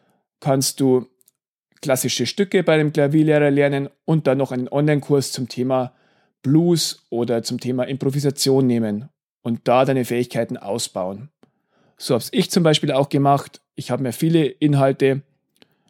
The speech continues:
mit Büchern oder mit Videos selbstständig beigebracht, die über den klassischen Klavierunterricht hinausgingen und lerne auch heute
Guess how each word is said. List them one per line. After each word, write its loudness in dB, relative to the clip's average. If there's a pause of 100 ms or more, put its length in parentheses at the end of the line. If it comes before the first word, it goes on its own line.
(140)
mit -8
Büchern 2 (120)
oder -2
mit -4 (100)
Videos 2
selbstständig -6
beigebracht, -2
die -2
über 2
den 2
klassischen -2
Klavierunterricht 0
hinausgingen -4 (500)
und -4
lerne 2
auch -2
heute 2